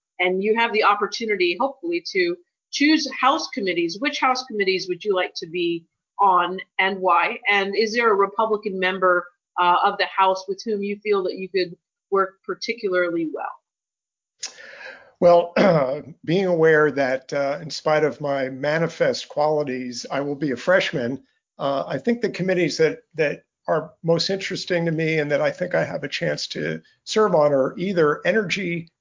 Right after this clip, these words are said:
Speaker 2: and commerce or the select committee on climate crisis. Uh, energy and commerce has broad oversight of environmental issues. And as we know, those are critical,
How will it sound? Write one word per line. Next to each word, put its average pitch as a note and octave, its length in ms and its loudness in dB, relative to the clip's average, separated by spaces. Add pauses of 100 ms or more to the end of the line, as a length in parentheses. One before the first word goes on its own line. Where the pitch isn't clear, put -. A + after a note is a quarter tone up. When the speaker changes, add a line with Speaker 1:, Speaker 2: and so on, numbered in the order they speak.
Speaker 2:
and D3+ 160 -8
commerce F3+ 600 0
or D3+ 160 -2
the C#3 100 -8
select E3+ 420 -2
committee E3 540 -4 (500)
on B2+ 240 2
climate F3+ 380 0
crisis. G3 680 -2 (320)
Uh, - 240 0
energy F#3+ 420 0
and - 140 0
commerce D#3+ 440 0
has C#3 300 0
broad D#3 760 2 (260)
oversight D3+ 640 2
of D3 200 -4
environmental C#3+ 600 -2
issues. F#3+ 420 -4
And D#3 200 -4
as D3 180 -2
we D#3 100 -4
know, D#3 200 0
those D3+ 240 -4
are D3+ 40 -12
critical, D#3 640 2